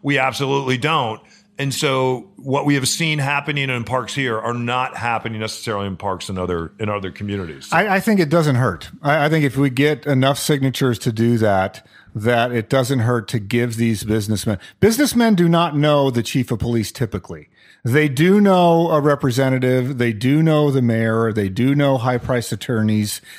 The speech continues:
Speaker 2: And so they do like to work the back channels. I think giving them every conceivable lever, uh, i-, i-, if they think it's a valuable thing, I will go along with that 'cause I want businesses, I want medium-sized and small businesses to still feel like they have a spot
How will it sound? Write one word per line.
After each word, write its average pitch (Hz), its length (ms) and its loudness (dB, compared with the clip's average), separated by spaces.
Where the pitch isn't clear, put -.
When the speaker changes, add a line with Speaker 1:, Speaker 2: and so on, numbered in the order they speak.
Speaker 2:
And 113 140 -2
so 127 140 0
they 113 160 0
do 117 240 0
like 139 220 2
to 131 80 0
work 117 280 -2
the 120 60 -4
back 107 260 -2
channels. 104 540 -2
I 127 120 0
think 135 380 -2
giving 135 360 0
them 131 300 2
every 135 460 0
conceivable 127 760 -2
lever, 135 460 0
uh, 117 160 0
i-, 131 60 -2
i-, 151 340 -2
if 135 180 -2
they 127 360 0
think 165 300 -2
it's 151 160 -2
a 143 60 0
valuable 135 500 0
thing, 143 600 0
I 135 180 0
will 165 140 2
go 156 160 2
along 135 340 2
with 123 100 0
that 104 120 -2
'cause 120 140 -2
I 156 140 4
want 170 320 2
businesses, 131 760 0
I 143 60 0
want 180 480 2
medium-sized 196 960 4
and 160 100 2
small 156 360 2
businesses 135 480 0
to 120 100 -4
still 127 300 0
feel 143 180 -2
like 123 220 0
they 127 80 0
have 120 100 2
a 110 80 0
spot 110 500 0